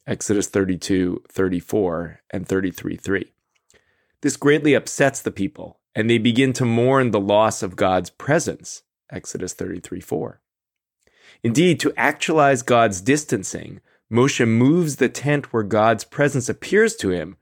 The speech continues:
from the middle of the camp to outside the camp entirely, Exodus thirty-three seven. But Moshe does not give up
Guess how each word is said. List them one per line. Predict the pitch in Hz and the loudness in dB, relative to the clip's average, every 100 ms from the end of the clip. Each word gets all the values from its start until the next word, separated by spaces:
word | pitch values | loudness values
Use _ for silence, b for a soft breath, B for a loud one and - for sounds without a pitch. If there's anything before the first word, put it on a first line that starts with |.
| _ | _
from | - 113 | -2 0
the | 110 | 2
middle | 120 156 165 | 4 4 4
of | 101 | 2
the | 95 | 0
camp | - 95 90 82 | -2 -2 -2 -4
to | - 113 | -8 -4
outside | 107 110 110 - 92 92 | 0 0 -2 0 2 2
the | 95 | -2
camp | - 95 87 - - | -6 -6 -8 -10 -6
entirely, | 92 - 98 101 - - - _ _ _ _ - | -4 0 2 2 0 -6 -16 _ _ _ _ -12
Exodus | - 98 92 | -6 -2 -2
thirty-three | - 95 90 87 98 90 | 0 0 0 -2 -4 -6
seven. | - 92 - 71 _ _ _ _ _ _ - | 0 -2 -2 -16 _ _ _ _ _ _ 0
But | 120 - - | 2 2 0
Moshe | 107 127 151 147 | 2 4 4 2
does | 123 92 | 2 2
not | 113 120 - | 2 2 0
give | - 123 | 0 2
up | 107 92 - | 4 2 -2